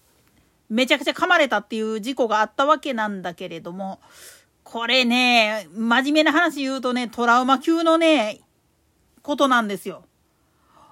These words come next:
おいらもやられたことあるんですよ。秋田のミックスに。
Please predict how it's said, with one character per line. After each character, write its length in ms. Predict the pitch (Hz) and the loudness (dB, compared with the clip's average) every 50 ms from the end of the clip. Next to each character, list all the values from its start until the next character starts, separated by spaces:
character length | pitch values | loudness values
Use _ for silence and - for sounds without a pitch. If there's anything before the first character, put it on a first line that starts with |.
| _ _ | _ _
お 180 | - 302 339 349 | -2 0 0 0
い 80 | 349 339 | 2 2
ら 140 | 339 330 | 2 2
も 80 | 311 311 | 4 2
や 400 | 302 277 262 233 190 240 285 302 | 2 0 -2 -4 -2 0 2 2
ら 100 | 311 330 | 2 2
れ 60 | 330 | 0
た 100 | 285 311 | -2 -2
こ 80 | 277 285 | -2 -2
と 100 | 277 262 | 0 0
あ 80 | 254 | 0
る 140 | 285 370 392 | 0 0 -2
ん 80 | 392 370 | -2 -2
で 100 | 339 294 | -2 0
す 80 | 269 | 2
よ。 220 | 302 277 254 311 240 - - - _ _ _ _ _ _ _ _ _ _ _ _ _ _ _ _ | 2 2 2 2 -2 -6 -14 -20 _ _ _ _ _ _ _ _ _ _ _ _ _ _ _ _
秋 260 | - 277 277 269 - | 0 0 0 0 -2
田 120 | - - - | -2 0 0
の 80 | 277 | 2
ミ 140 | 262 254 285 | 2 2 0
ッ 80 | 277 - | 0 -2
ク 100 | - 285 | -8 -8
ス 160 | 240 269 262 | -2 0 0
に。 300 | 240 233 220 381 294 - | 0 0 0 -2 -4 -6